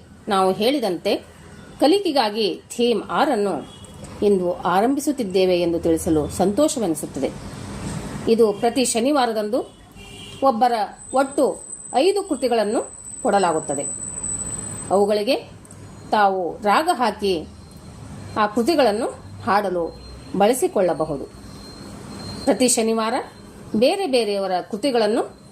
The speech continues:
ಇಲ್ಲಿ ಕೊಡಲಾಗುತ್ತದೆ. ಸುಮಾರು ಜನರು ತಾವು ಬರೆದ ಹಾಡುಗಳ ಪುಸ್ತಕಗಳನ್ನು ನನಗೆ ಕಳುಹಿಸಿಕೊಟ್ಟಿರುವರು. ಅವುಗಳಲ್ಲಿ ನನ್ನ ಕೆಲಸದ ಒತ್ತಡದಲ್ಲಿ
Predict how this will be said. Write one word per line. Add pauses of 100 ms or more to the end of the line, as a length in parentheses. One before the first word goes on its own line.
ಇಲ್ಲಿ (240)
ಕೊಡಲಾಗುತ್ತದೆ. (1700)
ಸುಮಾರು
ಜನರು (120)
ತಾವು
ಬರೆದ (760)
ಹಾಡುಗಳ (140)
ಪುಸ್ತಕಗಳನ್ನು (400)
ನನಗೆ
ಕಳುಹಿಸಿಕೊಟ್ಟಿರುವರು. (1040)
ಅವುಗಳಲ್ಲಿ (640)
ನನ್ನ
ಕೆಲಸದ
ಒತ್ತಡದಲ್ಲಿ